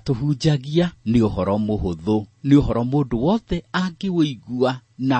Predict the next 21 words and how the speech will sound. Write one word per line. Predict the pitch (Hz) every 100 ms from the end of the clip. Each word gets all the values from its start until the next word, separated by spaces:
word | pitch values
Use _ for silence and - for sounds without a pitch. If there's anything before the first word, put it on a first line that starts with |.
| 120
ũnyite | 123 87 85 - 101
ũrĩa | 98 101
ũtariĩ. | - 107 90 90 92 92 90 - _ _ _ _ _
Nĩgetha | 92 104 127 120
ũkĩhonoke | - 135 131 131 147
mũthikĩria | 147 - 139 139 147
wakwa, | 165 - 175
ndũrabatarania | 175 240 254 - 180 165 160 -
ũrute | 165 156 - 160
mawĩra | 135 104 120 120 113 117 120 _
atĩ | 139 - 127
nĩgetha | 123 151 123 131 98 127
wĩgĩre | 117 101 135 127
na | 127
ũhonokio | 131 110 107 123 - 107
nĩ | 104
ũndũ | 92
wa | 85 90
mawĩra | 107 95 85 85
maku | 87 87 - 110
mega. | 113 113 92 80 90 87